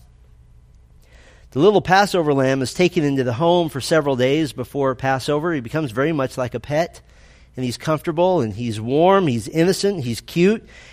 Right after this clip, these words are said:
and he becomes a part of the family for a number of days. But that little lamb has no idea what's coming.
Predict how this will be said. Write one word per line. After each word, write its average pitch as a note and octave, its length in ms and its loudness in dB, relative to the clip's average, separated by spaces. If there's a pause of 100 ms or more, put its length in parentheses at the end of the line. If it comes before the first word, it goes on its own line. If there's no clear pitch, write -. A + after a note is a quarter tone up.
(140)
and D#3+ 100 2
he E3 60 6
becomes F#3+ 440 4
a G3 60 -2
part G#3 200 4
of A3 60 2
the G3 60 -4
family G#3 400 -2
for D3+ 160 -2
a D3 60 0
number F3 260 0
of D#3 100 0
days. D#3 500 -4 (1080)
But C#3 140 -8
that G3+ 180 4
little F#3 180 4
lamb F3 320 2
has D3 240 2
no F#3+ 480 6
idea D3+ 420 2
what's B2 260 -4
coming. A2+ 440 -6